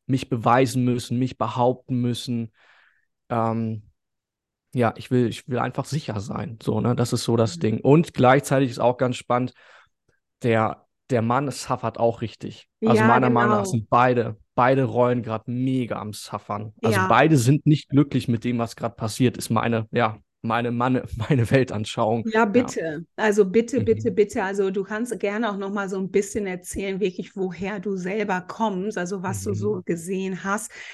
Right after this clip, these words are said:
Speaker 2: Deswegen bist du einfach für mich auch jetzt so der beste, ähm, ja, Unterhaltungspartner, weil ich denke einfach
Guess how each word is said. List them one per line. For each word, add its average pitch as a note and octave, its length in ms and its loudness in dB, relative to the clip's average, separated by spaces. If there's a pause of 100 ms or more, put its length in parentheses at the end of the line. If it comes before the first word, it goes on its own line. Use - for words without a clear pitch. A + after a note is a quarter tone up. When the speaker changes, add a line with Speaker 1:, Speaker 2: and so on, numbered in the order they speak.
(160)
Speaker 2:
Deswegen F#3+ 960 -2 (300)
bist - 280 2
du B3 60 2
einfach E3+ 320 -4
für - 120 -8
mich F#3 240 -4
auch F3 120 -4
jetzt F#3 220 -8
so F#3 120 -4
der F3+ 140 -6
beste, F#3 640 -8
ähm, F#3 580 -8 (180)
ja, F#3+ 260 -2
Unterhaltungspartner, F#3 1500 -6 (400)
weil G3+ 560 -4
ich - 160 -10
denke B3+ 640 -4
einfach G#3+ 520 -6